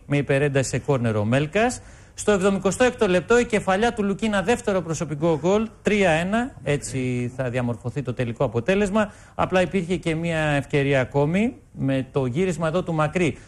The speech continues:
το τακουνάκι του Θεολόγου, αλλά μπλοκάρει ο Γκέκας, και ένα σούτ από τον Παπαευθυμίου για την Αναγέννηση, θα περάσει πάνω από τα δοκάρια.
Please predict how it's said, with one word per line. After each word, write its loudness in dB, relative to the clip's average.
το 2
τακουνάκι 2
του 0
Θεολόγου, 2
αλλά 2
μπλοκάρει 2
ο -2
Γκέκας, 0
και 0
ένα 4
σούτ 0
από 0
τον 0
Παπαευθυμίου -2
για 0
την -2
Αναγέννηση, 0
θα -4
περάσει 0
πάνω 0
από -2
τα 4
δοκάρια. 2